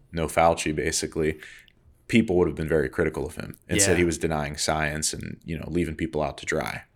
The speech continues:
Speaker 2: It's just funny how, like, you see Biden and Kamala, "No, we're not gonna take the Trump vaccine. No
Speaker 1: Mm-hmm.
Speaker 2: way."
Speaker 1: Yep.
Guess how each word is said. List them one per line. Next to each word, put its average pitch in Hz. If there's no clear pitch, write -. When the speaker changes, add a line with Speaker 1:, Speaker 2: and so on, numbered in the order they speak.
Speaker 2:
It's -
just -
funny 98
how, 95
like, 92
you 95
see -
Biden 107
and 107
Kamala, -
"No, -
we're 120
not 123
gonna -
take -
the -
Trump 104
vaccine. -
No -
Speaker 1:
Mm-hmm. 95
Speaker 2:
way." -
Speaker 1:
Yep. 87